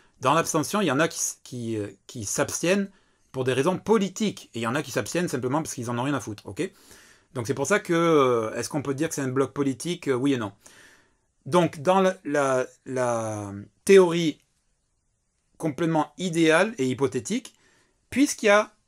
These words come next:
en réalité quatre blocs, trois blocs, euh, politiques et un bloc, euh, abstentionniste, peut-être qu'il y aurait effectivement des représentants du ple-, premier bloc élus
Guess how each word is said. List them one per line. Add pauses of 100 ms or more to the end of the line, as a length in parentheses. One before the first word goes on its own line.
en
réalité
quatre
blocs,
trois
blocs,
euh,
politiques
et
un
bloc,
euh, (800)
abstentionniste, (400)
peut-être (360)
qu'il
y
aurait
effectivement
des
représentants
du
ple-,
premier
bloc
élus